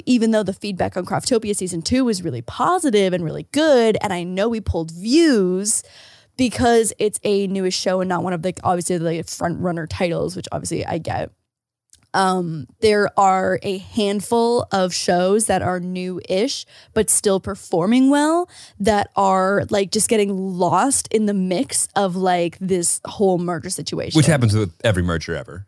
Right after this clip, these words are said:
Speaker 1: Which happens with every
Speaker 2: Yeah.
Speaker 1: merger ever. And also, didn't we just go through a mer-, didn't H B O just do another merger or something b-,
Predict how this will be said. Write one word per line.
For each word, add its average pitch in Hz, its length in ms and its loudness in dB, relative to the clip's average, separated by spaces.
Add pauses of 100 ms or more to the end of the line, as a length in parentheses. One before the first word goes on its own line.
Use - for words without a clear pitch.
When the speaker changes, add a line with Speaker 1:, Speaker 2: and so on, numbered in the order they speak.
Speaker 1:
Which 302 140 6
happens 294 220 4
with 262 120 2
every 269 200 4
Speaker 2:
Yeah. 247 80 6
Speaker 1:
merger 233 220 2
ever. 185 200 -2 (240)
And 262 100 4
also, 214 520 2 (120)
didn't 359 300 0
we 381 160 4
just 320 240 -4
go 247 200 4
through 311 180 -6
a - 20 -2
mer-, 302 80 -6
didn't 330 280 -8 (140)
H - 240 -6
B 285 120 -6
O 294 60 -4
just 269 200 -10
do 262 160 0
another 285 220 -4
merger 302 220 -10
or 311 60 -10
something 302 220 -6
b-, 277 100 -8